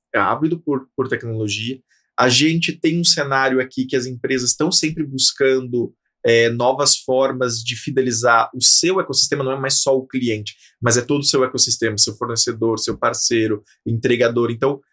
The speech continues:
a questão do ecossistema no Brasil, ela tá, tá em, tá em muito, com muita força. É, o mercado de fintech tem muita competição. Acho que ainda tem um cenário que vai, vai ser impactado pelo cenário que a gente tem desse inverno de startups que ainda não acabou.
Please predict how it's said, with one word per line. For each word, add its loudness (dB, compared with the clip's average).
a 0
questão 0
do -2
ecossistema 0
no -4
Brasil, 0
ela -2
tá, 0
tá 4
em, -4
tá 0
em -2
muito, -2
com -2
muita -2
força. 0
É, 4
o -4
mercado 0
de 0
fintech 0
tem 0
muita -4
competição. -4
Acho 2
que 0
ainda -2
tem -4
um -2
cenário 2
que -12
vai, 2
vai 4
ser 2
impactado -2
pelo 0
cenário 2
que -8
a -6
gente -8
tem -4
desse -4
inverno -2
de -6
startups -2
que -4
ainda 0
não 2
acabou. -4